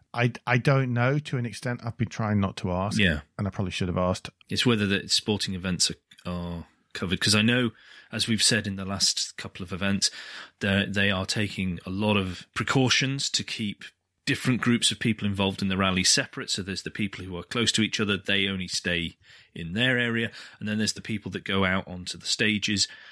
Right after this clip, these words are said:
Speaker 2: who do the interviewing, cameras, the drivers, but they remain two meters from each other, obviously, because of social distancing, and they stay in a separate area when it comes back to base. So these things are happening. Hopefully that's enough that means that this can actually finish, because,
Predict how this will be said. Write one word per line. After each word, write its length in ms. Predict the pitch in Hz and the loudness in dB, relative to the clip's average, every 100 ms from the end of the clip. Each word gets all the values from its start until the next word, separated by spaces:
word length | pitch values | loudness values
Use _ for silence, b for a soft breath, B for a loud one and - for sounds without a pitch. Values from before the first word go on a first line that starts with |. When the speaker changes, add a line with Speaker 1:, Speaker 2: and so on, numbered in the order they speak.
| B | B
Speaker 2:
who 80 | - | -12
do 140 | 92 85 | -10 -4
the 180 | 90 | 0
interviewing, 540 | 117 104 95 101 95 90 | 2 2 2 2 2 0
cameras, 640 | - 104 98 95 92 - | 0 0 0 -4 -6 -8
the 160 | 82 87 - | -8 -10 -4
drivers, 500 | 104 104 95 95 - | 0 2 2 0 0
but 200 | 110 87 | 0 2
they 180 | 104 101 | 2 0
remain 500 | 92 101 98 95 90 | -2 -2 2 2 2
two 160 | - | 0
meters 300 | 92 92 92 | 0 0 0
from 180 | - 92 | 0 0
each 180 | 90 92 | -2 -2
other, 160 | 87 - | -2 -2
obviously, 420 | 85 90 - 90 | -4 0 2 0
because 300 | 85 - - | -4 -6 -2
of 60 | - | 0
social 260 | 78 - | 0 0
distancing, 520 | 120 - 101 - 98 B B B B B - | 0 -2 0 2 2 B B B B B 0
and 180 | 92 | 2
they 220 | 82 123 120 | 6 4 4
stay 340 | - 107 104 | 2 2 0
in 80 | 95 | 0
a 40 | |
separate 380 | - 98 - - | 0 -2 -4 -4
area 400 | 101 92 90 92 | -2 2 2 2
when 160 | 90 90 | -2 -6
it 100 | - | -8
comes 220 | 95 87 | -8 -6
back 220 | - - | -8 -8
to 80 | - | -8
base. 340 | 87 85 - - B B B B | -6 -8 -8 -10 B B B B
So 360 | - 117 110 - | 4 4 4 2
these 200 | 131 123 | 2 2
things 160 | 127 110 | 2 0
are 40 | |
happening. 340 | 101 117 131 110 | 0 0 -2 -6
Hopefully 420 | - 135 - 110 | -4 -4 -2 -2
that's 220 | 107 - | 0 2
enough 460 | 107 107 101 - - _ | 4 4 2 -4 -12 _
that 140 | - | -8
means 240 | 104 104 95 | -2 2 2
that 60 | 98 | 0
this 140 | 101 | -2
can 220 | - 104 | 0 2
actually 280 | 101 - 101 | 2 2 0
finish, 300 | 95 107 87 | 0 0 0
because, 460 | - 85 92 85 - | -2 -2 0 2 0